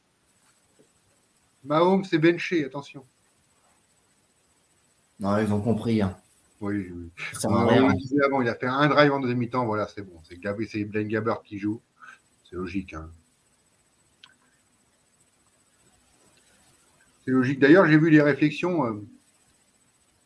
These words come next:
Speaker 1: Euh, c'est des joueurs des Dolphins, d'ailleurs, qui disaient ça, apparemment. Il dit, euh, Sean Payton a manqué de respect à Russell Wilson.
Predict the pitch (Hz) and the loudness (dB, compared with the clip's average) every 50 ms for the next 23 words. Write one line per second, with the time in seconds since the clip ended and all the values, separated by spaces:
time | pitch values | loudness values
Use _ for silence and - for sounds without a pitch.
0 | _ _ _ _ - 117 113 110 110 110 110 110 107 107 107 104 101 104 104 113 | _ _ _ _ -16 -12 -10 -8 -6 -6 -6 -6 -6 -6 -6 -6 -6 -8 -10 -10
1 | 123 104 104 - - 110 113 117 113 117 131 139 143 139 127 135 127 - - - | -10 -12 -14 -16 -14 -14 -12 -12 -10 -10 -8 -8 -8 -6 -4 -2 -4 -4 -6 -10
2 | 139 - - 123 120 120 127 120 - - - 104 104 107 110 110 104 - - 131 | -18 -12 -8 -6 -4 -4 -4 -6 -6 -12 -18 -18 -10 -6 -6 -6 -4 -4 -6 -6
3 | 131 127 - 117 107 104 104 104 113 127 139 - _ _ _ _ _ _ _ _ | -6 -6 -6 -8 -8 -6 -8 -6 -6 -8 -8 -10 _ _ _ _ _ _ _ _
4 | _ _ 143 139 147 151 147 143 139 135 127 131 127 - _ _ _ _ - 151 | _ _ -8 -2 2 4 6 6 6 4 0 -2 -6 -12 _ _ _ _ -2 -2
5 | 147 143 - 151 147 147 156 160 156 147 135 135 139 139 139 - 147 143 143 151 | 0 2 2 2 4 4 4 4 4 2 0 0 0 -2 0 0 0 2 4 2
6 | 139 - - 170 160 147 139 139 131 - 143 135 139 143 139 - - 151 156 160 | 0 2 0 2 2 4 2 2 0 -2 -2 -2 -2 -4 -6 -4 -2 -2 0 0
7 | 165 | -2